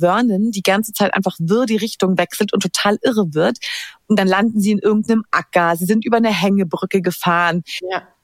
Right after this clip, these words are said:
Speaker 1: Die haben einfach mitten die Spur geändert. Ich denk mal auch so, es klingt auch so ein bisschen nach Geisterfahrer auf der Autobahn. So mittendrin zurückfahren. Also
Speaker 2: Ja.
Speaker 1: absolut verrückt. Und das wurde ja überhaupt nicht gezeigt. Aber das hat irgendwie,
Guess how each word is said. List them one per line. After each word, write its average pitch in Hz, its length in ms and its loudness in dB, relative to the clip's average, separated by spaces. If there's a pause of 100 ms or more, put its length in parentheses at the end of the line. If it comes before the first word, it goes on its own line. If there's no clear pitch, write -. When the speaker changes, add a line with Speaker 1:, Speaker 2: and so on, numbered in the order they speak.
(120)
Speaker 1:
Die 220 220 0
haben 220 140 0
einfach 233 240 0
mitten 262 360 2
die 233 120 0
Spur 247 320 0
geändert. 196 500 0
Ich - 100 -8
denk 202 220 0
mal 208 120 2
auch 190 120 0
so, 196 140 -2
es - 100 -6
klingt 214 180 0
auch 220 60 0
so - 100 -4
ein 196 60 4
bisschen 214 160 0
nach 196 160 0
Geisterfahrer 156 840 0
auf - 120 -4
der 147 160 2
Autobahn. 180 600 0 (420)
So - 160 -2
mittendrin 190 880 0 (280)
zurückfahren. 196 840 0 (100)
Also 233 220 2
Speaker 2:
Ja. - 140 -2
Speaker 1:
absolut 302 520 -2
verrückt. 262 500 -2
Und 220 140 2
das 220 240 -4
wurde 226 220 0
ja 202 60 -2
überhaupt 247 520 0
nicht 220 180 -2
gezeigt. 233 400 0
Aber 196 100 -4
das 202 220 -2
hat 214 160 -2
irgendwie, 214 380 0